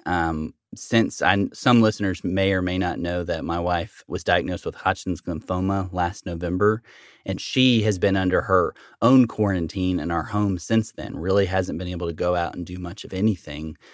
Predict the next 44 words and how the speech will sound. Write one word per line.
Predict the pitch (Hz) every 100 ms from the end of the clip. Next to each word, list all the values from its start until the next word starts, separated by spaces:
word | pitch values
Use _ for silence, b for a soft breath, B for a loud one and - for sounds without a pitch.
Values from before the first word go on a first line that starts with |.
| B B
other | 92 82
than | 87 85
go | 87
to | 82
doctors. | 82 92 117 85 82 78
And | 87
then | 90 90
when | 87
the | 82 80
pandemic | - 87 104 127 90 -
hit, | 92 85 - B B B -
um, | 90 82 -
I | 104 101
also | 104 - 85
became | 82 78 87 85
under | 85 82
full | - 87 85
quarantine | - 90 82 - 82
because, | 78 - 92 82 -
um, | 85 80 78 90 - _ 101
we | 98
couldn't, | - 104 92 82
she's | - 113 -
considered | - 104 - 92 95
high | - 95
risk | 85 90 87 -
and | 90
we | 87
couldn't | - 90
expose | 85 - - 90 95 -
her | 80
to | - -
the | 82
virus. | 92 120 117 117 - B B B B B B B
And | - 92
so | - 107 95
for | - 98
us, | 107 139 -
it | 92 95
just | 110 107 -
going | 101 98 101 -
into | 101 98 - 107
a | 95
store. | - - 87 78 71